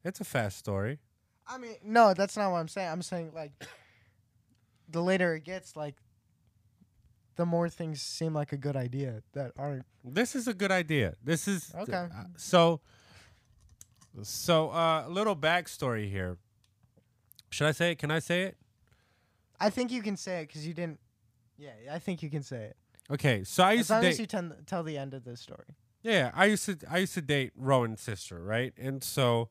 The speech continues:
Speaker 2: Wait.
Speaker 1: it was like, it was, like, our second date or whatever, and, like, her family, like, is just now really starting to, like, really get to know me or whatever, and we go
Speaker 2: I
Speaker 1: on a
Speaker 2: didn't
Speaker 1: date.
Speaker 2: trust him.
Speaker 1: He's lying.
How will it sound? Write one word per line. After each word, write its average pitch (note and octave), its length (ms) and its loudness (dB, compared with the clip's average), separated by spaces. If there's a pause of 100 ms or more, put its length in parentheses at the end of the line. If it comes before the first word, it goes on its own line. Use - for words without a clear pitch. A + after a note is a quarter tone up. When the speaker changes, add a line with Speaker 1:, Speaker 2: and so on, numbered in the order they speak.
Speaker 2:
Wait. B2 120 -20 (600)
Speaker 1:
it C#3 60 -2
was C#3 160 2
like, C#3+ 240 0
it D3 80 -4
was, D#3+ 120 0
like, D#3+ 200 -4
our D3 160 0
second G3 500 -2
date D#3 240 2
or D3+ 140 2
whatever, C3+ 560 0
and, B2 540 -4
like, A#2+ 340 -2 (520)
her D#3 160 0
family, F3+ 480 0
like, C#3+ 220 0
is A2+ 140 -2
just C3+ 320 -4
now B2 340 2
really C3+ 300 0
starting B2 420 -2
to, A#2+ 120 -4
like, G#2+ 160 -2
really A#2+ 420 0
get A#2+ 160 -2
to A#2 100 -8
know A2+ 200 -2
me A2+ 120 -6
or A2 80 -2
whatever, A2+ 340 -2
and G#2+ 180 -8
we A2+ 100 -6
go B2 140 2
Speaker 2:
I B2 80 6
Speaker 1:
on B2 60 0
a E3 40 2
Speaker 2:
didn't C3+ 100 -2
Speaker 1:
date. B2 140 0
Speaker 2:
trust A#2+ 200 -8
him. G#2 160 -16 (380)
Speaker 1:
He's A#2+ 240 -6
lying. E2+ 260 -6